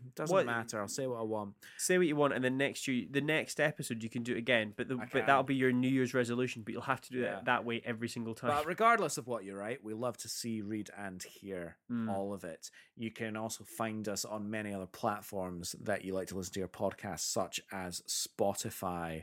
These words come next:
Speaker 2: Mm.
Speaker 1: and the Acast app and Amazon and
Speaker 2: Mm.
Speaker 1: Google and, you know,
Speaker 2: All
Speaker 1: in-,
Speaker 2: of them.
Speaker 1: all of
Speaker 2: Yeah.
Speaker 1: them. Insert
Speaker 2: Yeah.
Speaker 1: a couple more if you want. I'm sure we're
Speaker 2: Yeah.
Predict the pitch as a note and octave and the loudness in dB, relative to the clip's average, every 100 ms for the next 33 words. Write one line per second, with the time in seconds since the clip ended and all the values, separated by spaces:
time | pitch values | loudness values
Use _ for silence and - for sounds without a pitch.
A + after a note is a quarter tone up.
0 | - - A#2+ A#2+ A2+ F#2 F#2 - G2+ - | -10 -14 -6 -2 0 0 -4 -8 -10 -8
1 | F#2+ F2 - G2 F#2+ - F2 - G#2+ G#2 | -6 -6 -6 -6 -6 -6 -8 -6 -4 -2
2 | G#2 F#2+ F#2+ F2+ F2+ F#2 F2+ F2 A#2 B2 | 0 0 -2 -4 -4 -4 -4 -4 -2 -2
3 | B2+ A2 G2+ _ - B2 A2 A2+ G2 F#2 | -2 -4 -8 _ 4 4 6 4 4 0
4 | F2+ F2 E2+ E2 - - - - - A#2+ | 0 -2 -4 -8 -10 -12 -12 -16 -6 0
5 | G2+ F#2+ F#2+ A2 C#3 C3+ A2+ G2+ G2+ G2+ | 2 4 4 6 8 8 6 -2 -4 0
6 | G#2 C3+ A#2 G#2 F2 F#2 G#2 A2+ A2 A2 | 4 4 4 2 -2 -6 -4 0 2 4
7 | A2+ - B2 A#2 G#2 G#2+ D#3 D#3+ A#2 G2+ | 2 -2 -2 0 2 4 6 4 2 2
8 | F#2 E2 F#2+ - B2 A#2 A2+ G#2+ C#3+ B2+ | 0 -2 -2 0 4 6 6 6 4 4